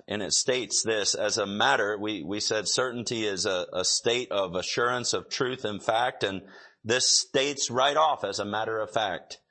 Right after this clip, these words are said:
that there is a God. Genesis one one, "In the beginning, God created the heaven and the earth." And you need to know that there is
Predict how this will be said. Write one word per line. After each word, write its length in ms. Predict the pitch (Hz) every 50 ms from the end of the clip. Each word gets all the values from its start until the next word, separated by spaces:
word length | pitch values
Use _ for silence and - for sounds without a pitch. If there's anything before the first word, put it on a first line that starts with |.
| _ _ _ _ _ _ -
that 120 | 95 95 -
there 160 | 104 98 101
is 140 | 98 90 107
a 60 | 98
God. 320 | 87 101 95 92 92 85
Genesis 420 | 90 95 101 101 - - 107 92 -
one 220 | 107 107 104 104
one, 180 | 107 107 107 -
"In 240 | - 110 123 127
the 80 | 127 127
beginning, 560 | 113 123 120 110 123 120 110 95 92 95 98 92 - - _ _ _ _ _ - - 87
God 600 | 85 107 107 110 107 101 90 82 85 87 92 104 101 - _ _ _ _ _
created 560 | - - 113 107 104 107 113 107 95 90 85
the 80 | 82 87
heaven 340 | 90 104 95 87 98 92 90
and 220 | - 73 90 90
the 100 | 92 98
earth." 460 | 98 92 87 80 - - - - - _ _ _ _ _ _ _ _ _ 80
And 120 | 92 104
you 80 | 120 131
need 220 | 135 135 127 110
to 120 | - 123
know 240 | 120 123 131 139 131
that 200 | 113 107 101 90
there 180 | - 110 107 110
is 480 | 120 120 113 107 101 - - - -